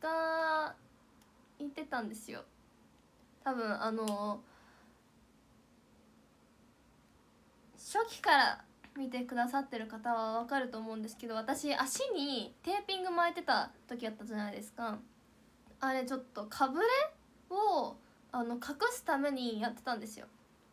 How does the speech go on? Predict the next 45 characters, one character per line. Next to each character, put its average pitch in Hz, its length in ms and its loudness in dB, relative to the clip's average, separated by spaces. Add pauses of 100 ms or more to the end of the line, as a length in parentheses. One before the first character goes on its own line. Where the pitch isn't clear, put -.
(420)
そ 247 300 -4
う、 - 100 -8
あ 233 140 -2
の、 226 560 -4 (1080)
あ 247 100 -2
れ 269 120 0
は 285 120 2
で 277 120 -2
す 277 140 -8
ね、 233 500 -4 (720)
合 254 180 2
宿 370 280 -6 (680)
研 381 180 -2
究 381 140 -6 (120)
生 277 200 -2
の 220 140 -2
合 220 160 -2
宿 240 340 -10
終 240 100 -4
わ 240 220 2
っ 247 60 -2 (680)
た 247 160 2
時 254 320 -6
に、 220 360 -2 (400)
す - 240 -6
ん 277 240 6
ご 359 80 8
い 403 40 8 (140)
足 277 240 0
が 240 120 2
痛 233 180 -4
く 214 100 -12
て、 - 180 -12 (720)
そ 226 360 -2
う、 233 60 -6
湿 254 340 -4
布 359 100 -4
を 392 140 4
ね、 381 100 -2 (920)
し - 80 -16
た 359 180 8
ん 311 100 2
で 226 60 -4
す - 180 -10
よ。 - 200 -10